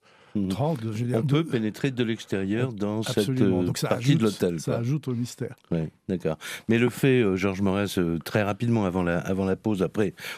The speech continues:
Speaker 1: on va revenir vraiment dans l'histoire, mais, euh, est-ce que on peut, en quelques minutes, comme ça, euh, si on, la thèse des policiers portugais, on va y revenir très longuement, euh, c'est qu'il y a eu un accident domestique,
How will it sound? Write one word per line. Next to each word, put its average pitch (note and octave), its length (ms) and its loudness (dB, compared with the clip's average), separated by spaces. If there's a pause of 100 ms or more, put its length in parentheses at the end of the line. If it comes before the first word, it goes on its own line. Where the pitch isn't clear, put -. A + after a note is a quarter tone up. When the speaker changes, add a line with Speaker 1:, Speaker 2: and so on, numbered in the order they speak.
Speaker 1:
on F2 60 0
va F2 100 2
revenir G2 320 0
vraiment G2 240 0
dans F#2 140 0
l'histoire, D#3 480 0 (340)
mais, G#2 320 2
euh, G2+ 460 2
est-ce - 260 -2
que C3 200 2
on G2+ 200 0
peut, A#2+ 240 0
en F#2 160 -2
quelques F#2+ 380 -2
minutes, G2 640 2
comme F#2+ 200 -2
ça, G3+ 280 0 (400)
euh, F2 200 0
si - 180 0
on, F#2 440 2
la E2 420 -4
thèse F#2+ 360 -2
des D2 640 -4 (100)
policiers F2 340 -2
portugais, F2 400 -4
on F2+ 80 -2
va D2 120 -4
y C#2+ 60 -4
revenir E2 300 -2 (380)
très F#2 160 0
longuement, A#2+ 380 2 (360)
euh, D2+ 120 -2
c'est - 200 -2
qu'il F#2+ 300 0
y D#2 80 0
a D#2 40 0
eu F2 280 2
un C2+ 380 -6
accident F2 420 -2
domestique, F2+ 640 -2